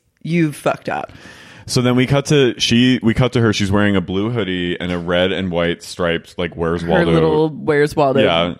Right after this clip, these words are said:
Speaker 1: beachy outfit.
Speaker 2: And she's wearing her hot, and she has just her wallet and her keys, and she's like, doesn't even take her bag. She's
Speaker 1: Where's
Speaker 2: like, "We're
Speaker 1: her
Speaker 2: getting out of here."
Speaker 1: stuff?
Speaker 2: She's, she, she, they'll, they'll take care of it. She has her hood on. Like, where's she gonna go? First
Speaker 1: I'm
Speaker 2: of
Speaker 1: sure
Speaker 2: all.
Speaker 1: she has, like, a lot of places that she can go.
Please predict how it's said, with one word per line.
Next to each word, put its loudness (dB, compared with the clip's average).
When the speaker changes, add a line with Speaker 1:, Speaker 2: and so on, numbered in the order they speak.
Speaker 1:
beachy -4
outfit. -2
Speaker 2:
And 0
she's 2
wearing 2
her 2
hot, 0
and -2
she -4
has -4
just -18
her -14
wallet -4
and -4
her -6
keys, -2
and -8
she's -12
like, -6
doesn't -2
even -8
take -6
her -6
bag. -4
She's -8
Speaker 1:
Where's 2
Speaker 2:
like, 2
"We're 4
Speaker 1:
her 2
Speaker 2:
getting 2
out 2
of 2
here." -2
Speaker 1:
stuff? -20
Speaker 2:
She's, -20
she, -20
she, -20
they'll, -12
they'll 0
take 0
care 2
of 2
it. 2
She -18
has -16
her -14
hood -14
on. -12
Like, -8
where's -8
she -12
gonna -6
go? -8
First 0
Speaker 1:
I'm -2
Speaker 2:
of -2
Speaker 1:
sure 0
Speaker 2:
all. 0
Speaker 1:
she 2
has, 2
like, -2
a -2
lot 0
of -2
places -8
that -16
she -10
can -10
go. -8